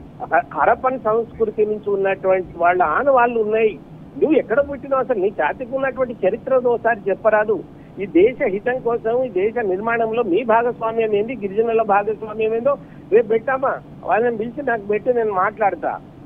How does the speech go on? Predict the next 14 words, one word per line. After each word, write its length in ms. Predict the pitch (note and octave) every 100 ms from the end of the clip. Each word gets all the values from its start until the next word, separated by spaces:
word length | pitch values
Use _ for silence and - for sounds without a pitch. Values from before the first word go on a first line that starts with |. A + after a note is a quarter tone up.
| - - - - - - -
ఆధారాలు 540 | D#3 B3 C4 C#4 C#4+ C4+
ఇస్తా 220 | B3+ C4
నేను, 340 | A#3+ A3 D3 - - - - - - - -
నేను 200 | D#3+ G#3+
ఆధారాలు 680 | D4 F3 F#3+ C4 C4 C#4 C4+
ఇస్తా, 180 | B3 A3
నేను 200 | G3+ G3
ఉట్టిగా 280 | F#3 B3 B3
ఏం 120 | A#3
మాట్లాడను 500 | G3 G3+ G#3+ G#3+ G3
నేను. 260 | D#3+ C3 F#2+ - - - - - -
కానీ 160 | D3 A3
మా 160 | G3+ G#3+
దురదృష్టం 580 | E3+ F#3 B3+ - C4